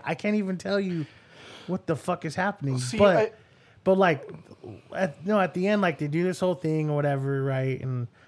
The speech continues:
Speaker 1: all this drugs and stuff and all that, whatever, blah, blah, blah. But then you don't, like, you don't get into the whole, like, "Oh, yeah, well, the cops were, like, paid off because they only deal with one cop, really, the whole time." And he's, he's kinda, like, a funny cop. Like,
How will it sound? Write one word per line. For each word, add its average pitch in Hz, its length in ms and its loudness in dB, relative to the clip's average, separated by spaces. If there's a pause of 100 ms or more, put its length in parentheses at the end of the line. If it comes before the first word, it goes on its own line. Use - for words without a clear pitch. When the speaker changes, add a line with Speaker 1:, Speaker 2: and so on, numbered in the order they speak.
(160)
Speaker 1:
all 127 140 -4
this 135 140 -4
drugs 127 300 -4
and 123 80 -8
stuff 120 400 -6
and - 100 -14
all 135 140 -12
that, - 100 -14
whatever, 120 320 -8
blah, 123 260 -10
blah, - 20 -10
blah. 120 200 -10 (500)
But 139 120 -2
then 160 180 2
you 160 140 2
don't, 160 240 2 (160)
like, 143 300 0
you 147 80 0
don't 151 160 0
get 147 120 0
into 143 180 -2
the 139 60 0
whole, 143 180 2
like, 127 280 -2 (800)
"Oh, 185 160 6
yeah, 170 260 4
well, 135 300 2
the 131 120 0
cops 135 380 -2
were, 143 60 -2
like, 127 180 -2
paid 139 220 -2
off 143 240 -2
because 127 340 -6 (600)
they 151 80 0
only 160 160 4
deal 160 200 2
with 139 180 -2
one 131 240 0
cop, 139 400 -2
really, 120 220 -6
the 120 120 -8
whole 117 200 -4
time." 123 460 -6 (360)
And 123 100 -2
he's, 123 220 0 (140)
he's 123 300 -2
kinda, 127 240 -4
like, 120 220 -4 (360)
a 127 60 -4
funny 123 440 -2
cop. 120 480 -8
Like, 131 200 -2